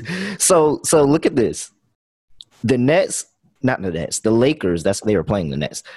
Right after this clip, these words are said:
The Lakers had held one opponent throughout this whole span that Anthony Davis was out. They held one opponent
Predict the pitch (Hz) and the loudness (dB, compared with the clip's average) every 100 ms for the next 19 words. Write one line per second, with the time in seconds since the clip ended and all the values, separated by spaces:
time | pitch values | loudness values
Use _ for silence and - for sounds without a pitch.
0 | - - 113 156 190 202 165 123 143 127 | -8 0 2 2 2 0 0 0 2 2
1 | 92 87 95 139 180 175 165 143 90 - | 0 -2 0 2 2 2 2 2 -2 -6
2 | _ _ _ _ - 165 156 107 127 - | _ _ _ _ -2 0 2 0 0 -4
3 | - - 160 185 208 214 233 - 208 202 | -8 -6 0 4 6 4 2 0 2 2
4 | 120 73 107 - _ _ _ _ _ 135 | 2 -2 -8 -18 _ _ _ _ _ 2
5 | 131 - 151 170 160 156 147 147 123 - | 2 2 -2 0 2 0 2 2 2 2
6 | 165 208 208 127 101 101 139 185 214 233 | 2 4 4 2 0 0 2 4 4 2
7 | 202 202 - 220 214 180 104 | 2 -2 -2 0 2 4 0